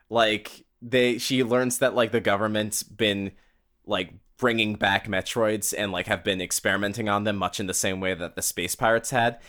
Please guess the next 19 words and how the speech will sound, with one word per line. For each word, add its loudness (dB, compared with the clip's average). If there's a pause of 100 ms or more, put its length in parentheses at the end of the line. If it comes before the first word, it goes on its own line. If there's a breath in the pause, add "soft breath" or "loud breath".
(300 soft breath)
And -2
so 2
she 0
basically 0
says, 0
"Fuck 0
that," 2
and -8
takes -2
that 0
space 0
station -2
and -6
crashes 0
it 0
into -2
the -4
Metroid -4
homeworld, -2